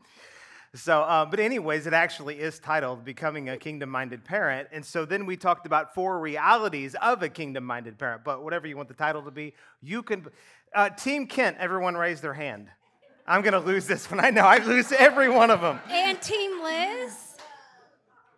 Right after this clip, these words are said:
Speaker 2: And then there's
Speaker 1: You know what?
Speaker 2: lots of neutrals because they don't wanna be on a side because that is not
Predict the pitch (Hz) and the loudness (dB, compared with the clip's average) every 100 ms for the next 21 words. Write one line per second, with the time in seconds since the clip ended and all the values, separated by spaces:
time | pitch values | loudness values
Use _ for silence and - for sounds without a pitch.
0 | _ _ _ _ 302 349 392 403 403 392 | _ _ _ _ -10 -6 -4 -4 -4 -4
1 | 392 339 - 320 330 392 - 294 233 208 | -2 -2 -4 -12 -10 -10 -12 -14 -14 -16
2 | 269 294 277 - - 226 226 226 233 226 | -20 -14 -14 -12 -10 -10 -10 -14 -14 -14
3 | 214 220 233 311 320 311 269 302 320 302 | -14 -16 -14 -8 -6 -8 -12 -12 -10 -10
4 | 311 302 339 349 330 339 | -6 -6 -6 -10 -8 -8